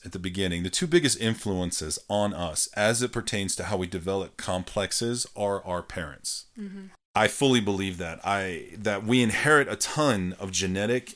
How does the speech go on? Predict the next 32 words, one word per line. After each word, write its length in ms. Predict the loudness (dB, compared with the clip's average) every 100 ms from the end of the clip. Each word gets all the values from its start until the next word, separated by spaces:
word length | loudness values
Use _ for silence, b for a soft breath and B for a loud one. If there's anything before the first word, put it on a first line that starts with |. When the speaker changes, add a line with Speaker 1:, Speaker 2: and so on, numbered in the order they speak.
| -8
Speaker 1:
and 160 | -2
psychological 800 | 2 2 2 0 0 0 -2 -4
information 580 | -4 -2 -2 -2 -2 -4
from 240 | -6 -6
them. 220 | -6 -4 2
Some 560 | 4 4 2 0 -2 -2
we 160 | -2
deem 280 | -2 -2 -2
as 80 | -2
positive, 580 | -4 -6 -8 -10 -12 -16 b b b
which 200 | -4 2
goes 240 | 6 6 6
on 180 | 4 2
to 60 |
become 280 | -2 -2 -2
part 200 | 0 0
of 100 | -2
our 140 | -6 -6
ego 280 | -4 -4
persona, 640 | -2 -2 0 0 -2 -6 -16 B B B B B 0
or 120 | 2
the 80 | 2
part 320 | 4 6 6
that 80 | 2
we 100 | 2
show 260 | 4 2
the 100 | 2
world. 520 | 0 2 2 0 -10 -8
And 180 | -2 0
some 300 | 4 4 4
of 140 | 2
it 240 | 0 -2